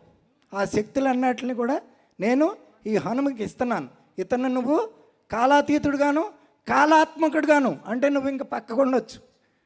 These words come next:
కాలాత్మక, కాలాత్మకాయ నమః" అనే బిరుదిచ్చి స్వామిని భూమి మీదకి పంపించారు బాబా గారిని.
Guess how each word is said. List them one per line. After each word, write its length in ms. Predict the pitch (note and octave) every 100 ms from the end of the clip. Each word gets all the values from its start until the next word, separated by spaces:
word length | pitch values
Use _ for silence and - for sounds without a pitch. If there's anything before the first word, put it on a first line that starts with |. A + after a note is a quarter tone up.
| _ _ -
కాలాత్మక, 1040 | A#3 C#4 D4 D4 D4 D4 C#4+ C#4+ C#4+ G3 - - _ _ -
కాలాత్మకాయ 920 | F#3+ A3 A#3+ A#3+ C4 B3 A#3+ A#3+ B3
నమః" 300 | B3 A#3+ F#3
అనే 220 | A#3+ A#3
బిరుదిచ్చి 840 | G3+ G#3+ A3 C4 - D#4 F4 B3 - _ _ _ _
స్వామిని 320 | - A3 C4+ A#3+
భూమి 220 | A#3+ C4
మీదకి 220 | C4+ B3
పంపించారు 440 | A#3+ A#3 A3+ A3
బాబా 240 | F#3 F#3+ G3
గారిని. 300 | F3 C#3